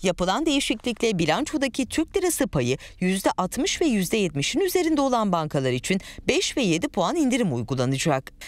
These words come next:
Bilançodaki Türk lirası payı yüzde altmışın altında kalan bankalar için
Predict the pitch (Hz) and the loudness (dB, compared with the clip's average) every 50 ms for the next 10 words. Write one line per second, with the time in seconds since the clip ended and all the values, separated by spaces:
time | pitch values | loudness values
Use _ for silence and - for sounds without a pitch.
0 | - - 190 220 208 254 320 392 - 370 302 359 349 - 311 - - 320 320 - | -8 -2 0 0 2 0 0 0 -2 0 0 0 0 0 -2 -2 -2 -4 -2 -2
1 | 381 320 339 311 - 311 - 294 277 262 233 214 220 208 - 277 240 226 - 196 | -2 0 0 0 -2 -2 0 0 0 2 2 0 0 0 0 0 0 0 -2 -4
2 | 202 - 233 202 165 160 156 - 151 156 143 233 - - 415 392 381 370 330 320 | -4 -2 0 2 2 0 0 -2 -4 -2 -2 -2 -2 0 0 0 2 2 0 0
3 | 285 233 - - 147 123 120 117 123 - - - 370 | 0 0 0 0 0 0 0 0 -2 -2 -2 -4 -4